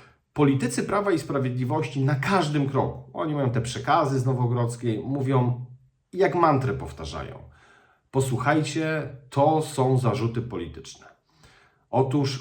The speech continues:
panie i panowie z pisu, gdyby to były zarzuty polityczne, to ja was zapewniam,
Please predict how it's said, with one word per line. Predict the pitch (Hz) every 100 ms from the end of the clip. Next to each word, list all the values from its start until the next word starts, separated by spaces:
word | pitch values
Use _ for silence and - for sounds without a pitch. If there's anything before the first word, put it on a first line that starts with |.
| - -
panie | 156 165 151
i |
panowie | 131 120 120 117
z | 110
pisu, | - - - _ _ _ -
gdyby | - 135 127
to | 123 190
były | 240 190 127
zarzuty | 117 127 - 131
polityczne, | 131 110 101 98 - 98 107 120 - - -
to | 101
ja | 120 143
was | 147 117
zapewniam, | 123 117 101 - 62